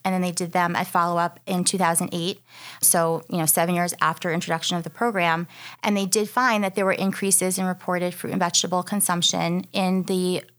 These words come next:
schools that had this policy. And so that's where I think this study is misaligned. This study is looking at body mass index. It's looking at weight status, which is not the goal of this policy. The goal of this policy is to shift consumption behaviors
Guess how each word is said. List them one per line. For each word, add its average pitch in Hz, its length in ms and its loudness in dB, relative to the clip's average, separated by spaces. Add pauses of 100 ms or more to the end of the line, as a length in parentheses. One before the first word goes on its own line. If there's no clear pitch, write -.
schools 185 440 2
that 190 120 0
had 165 280 0
this 165 120 4
policy. - 600 0 (580)
And 208 160 2
so 208 160 2
that's 240 280 2
where 233 100 2
I 208 80 2
think 196 220 -2
this 233 200 4
study 196 240 2
is 185 100 0
misaligned. 185 520 2
This 196 160 2
study 247 220 2
is 226 120 4
looking 202 300 0
at 175 420 0
body 185 240 2
mass 185 240 2
index. - 480 -2
It's - 140 -4
looking 190 240 -4
at 175 180 0
weight 180 220 -2
status, - 580 -2 (260)
which 202 180 0
is 190 120 -2
not 202 380 2
the 214 80 -2
goal 196 280 2
of 170 80 -4
this 175 120 2
policy. - 640 -2
The 202 80 -8
goal 220 260 2
of 247 60 -2
this 202 160 0
policy 202 680 0
is - 160 4
to 196 120 -2
shift - 380 2
consumption 180 640 2
behaviors 165 560 -4